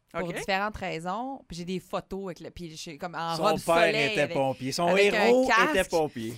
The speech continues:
Speaker 1: Mais quand j'ai vieilli, puis je commençais à traîner le gros mannequin en tuyau qui est lourd comme pas à peu près, t'essaies le bunker, l'habit, euh, de pompier, puis c'est super lourd, puis ta tête, elle casse avec le casque. Là, je me suis dit, « Ben, peut-être que je serai jamais capable. » Mais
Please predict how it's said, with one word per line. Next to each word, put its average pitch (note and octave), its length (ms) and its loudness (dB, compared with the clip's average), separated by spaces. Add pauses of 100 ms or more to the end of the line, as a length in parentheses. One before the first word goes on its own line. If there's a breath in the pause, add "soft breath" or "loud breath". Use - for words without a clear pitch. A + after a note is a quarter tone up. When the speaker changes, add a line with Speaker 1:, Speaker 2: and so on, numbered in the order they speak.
Speaker 1:
Mais G#3+ 140 -2
quand C#4+ 300 2
j'ai B3 120 -6
vieilli, G#3 400 -6
puis C4+ 120 -8
je - 60 -10
commençais G3+ 540 -2
à G#3 140 0
traîner G#3+ 640 -4
le G3 180 -2
gros F#3+ 500 -4
mannequin A3+ 840 -2
en F3+ 140 -6
tuyau G#3 600 -6
qui F3+ 300 -8
est F3 40 -6
lourd A3 360 -4
comme F3 180 -8
pas F#3+ 120 -2
à F#3 40 -4
peu F#3 160 -4
près, A#3+ 240 -8
t'essaies G#3 300 -8
le G3+ 80 -6
bunker, F3+ 480 -6
l'habit, F3+ 420 -8
euh, E3 160 -6 (340 loud breath)
de F#3 80 0
pompier, F3+ 440 -6
puis - 120 -12
c'est F#3+ 120 -10
super F#3+ 280 -6
lourd, G#3+ 140 -10
puis - 80 -18
ta F#3 100 -4
tête, G#3+ 220 -8
elle E3+ 80 -10
casse G#3+ 260 -6
avec F3 200 -8
le D#3+ 80 -6
casque. A3 280 -8 (240 loud breath)
Là, G#3 80 -8
je G#3+ 60 -8
me F#3 80 -6
suis - 60 -14
dit, « - 60 -12
Ben, G#3+ 180 0
peut-être G3+ 260 -10
que G3+ 60 -6
je F3 60 -8
serai F#3+ 120 -10
jamais F3+ 220 -6
capable. » G#3 240 -8
Mais G3 140 -10